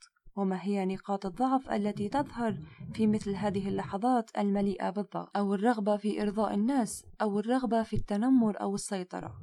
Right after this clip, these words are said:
وما هي المستويات العميقة في عدم الثقة. انظر إلى قراراتك التي تكون غير فعالة بالنسبة لك، وهل يمكنك رؤية نمط انعدام الأمان الكامن الذي يدفعك إلى تلك القرارات؟ افحص نقاط قوتك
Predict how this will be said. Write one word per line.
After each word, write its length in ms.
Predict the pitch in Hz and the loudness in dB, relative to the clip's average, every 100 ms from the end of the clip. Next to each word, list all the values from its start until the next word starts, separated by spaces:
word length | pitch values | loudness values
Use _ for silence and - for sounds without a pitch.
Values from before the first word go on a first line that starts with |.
| - | 0
وما 340 | 220 226 226 | 6 6 6
هي 160 | 226 240 | 6 6
المستويات 720 | 226 226 - 226 233 226 226 | 6 4 2 4 4 2 0
العميقة 560 | 202 208 294 311 262 | 0 4 6 6 4
في 180 | 240 240 | 4 4
عدم 300 | 214 226 226 | 4 4 4
الثقة. 440 | 226 - 185 170 - - - 302 | 2 -2 -6 -6 -8 -12 0 6
انظر 240 | 311 285 | 8 6
إلى 260 | 262 220 202 | 4 2 2
قراراتك 720 | 208 208 208 247 302 254 233 | 2 2 4 4 4 2 0
التي 300 | 214 208 196 | 2 0 -2
تكون 420 | 202 202 233 220 | -4 0 2 4
غير 200 | 214 214 | 4 2
فعالة 600 | 208 208 - 277 262 226 | 2 -2 2 2 4 4
بالنسبة 500 | 214 208 214 - 208 - | 2 2 2 0 -4 -4
لك، 220 | 165 - - - - | -6 -6 -12 -12 -4
وهل 300 | 202 185 208 | -2 0 2
يمكنك 540 | 214 202 302 302 262 214 | 2 4 6 6 6 2
رؤية 420 | 202 190 208 196 | 2 2 0 0
نمط 320 | 208 220 208 202 | 2 2 2 0
انعدام 440 | 196 190 220 214 | -2 0 2 2
الأمان 520 | 202 202 262 269 196 - | 2 0 2 4 2 -2
الكامن 600 | 196 - 269 254 208 185 170 - - _ - | -6 0 2 4 4 2 -4 -14 -20 _ 0
الذي 340 | 208 196 196 | 2 2 2
يدفعك 480 | 208 - 320 285 269 | 0 2 4 6 4
إلى 260 | 226 208 214 | 0 0 0
تلك 220 | 233 226 | 0 -2
القرارات؟ 640 | 208 208 208 202 170 160 - - _ - | -2 0 0 0 -2 -6 -10 -20 _ -2
افحص 420 | 330 - 254 - | -2 -2 -4 -2
نقاط 380 | 233 220 262 262 | -2 0 0 0
قوتك 680 | 254 233 180 165 170 _ | -2 -2 -2 -4 -8 _